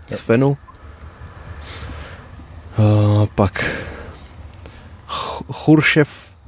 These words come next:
Speaker 2: Kachono-, Kachorov porazil Ali-, Aliho Taleba na body.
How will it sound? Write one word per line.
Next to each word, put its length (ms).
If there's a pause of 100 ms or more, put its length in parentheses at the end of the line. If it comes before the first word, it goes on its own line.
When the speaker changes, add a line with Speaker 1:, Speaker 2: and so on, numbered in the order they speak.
(120)
Speaker 2:
Kachono-, 460 (160)
Kachorov 480 (360)
porazil 500
Ali-, 300 (220)
Aliho 320
Taleba 540 (280)
na 200
body. 360